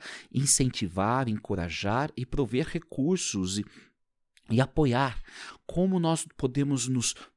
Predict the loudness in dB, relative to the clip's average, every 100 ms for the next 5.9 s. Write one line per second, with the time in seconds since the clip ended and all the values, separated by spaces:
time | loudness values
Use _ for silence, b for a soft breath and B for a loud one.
0 | _ 6 8 8 4 0 0 0 -2 0
1 | 0 -2 -6 B B B _ 0 2 2
2 | 0 0 2 2 2 0 -2 0 0 -2
3 | -2 -2 -2 -4 -6 -4 -6 -8 -12 -8
4 | -6 -4 -2 -2 -2 -2 -4 -4 -2 -2
5 | -2 -6 -8 -8 -8 -4 -4 -4